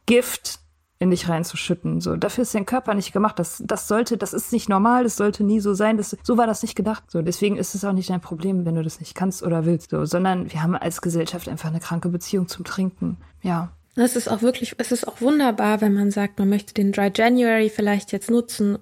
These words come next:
Speaker 2: und sagt erstmal nur, ich mach das jetzt erstmal dreißig Tage.
Speaker 1: Mhm.
Speaker 2: Man muss sich nicht, man muss sich auch nicht gleich die Ewigkeit vornehmen. Man kann sich auch einfach nur heute vornehmen
Speaker 1: Mhm.
Speaker 2: und morgen kannst du dir dann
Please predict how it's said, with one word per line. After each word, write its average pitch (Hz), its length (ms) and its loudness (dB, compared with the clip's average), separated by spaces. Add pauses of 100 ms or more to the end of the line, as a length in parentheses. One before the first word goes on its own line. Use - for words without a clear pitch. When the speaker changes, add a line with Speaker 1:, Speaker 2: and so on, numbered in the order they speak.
(160)
Speaker 2:
und 254 160 2
sagt 294 180 0 (160)
erstmal 277 320 -2
nur, 277 240 0
ich - 140 -10
mach 294 120 -2
das 254 200 -2
jetzt 226 180 -2
erstmal 196 300 -4
dreißig 185 420 -2
Tage. 185 420 -2
Speaker 1:
Mhm. 202 140 2 (340)
Speaker 2:
Man 247 120 4
muss 277 240 2
sich - 160 -8
nicht, 240 240 0
man 247 120 4
muss 294 120 0
sich 247 180 0
auch 233 80 -4
nicht 233 180 2
gleich 214 220 -2
die - 160 -4
Ewigkeit 277 560 2
vornehmen. 247 600 2 (160)
Man 240 100 0
kann 330 160 4
sich 269 180 2
auch 240 60 0
einfach - 320 0
nur 196 260 4 (160)
heute 311 500 2 (140)
vornehmen 247 720 2
Speaker 1:
Mhm. 190 220 0
Speaker 2:
und 196 360 2 (220)
morgen 202 400 2
kannst 196 280 0
du - 20 2
dir 185 120 2
dann 185 320 2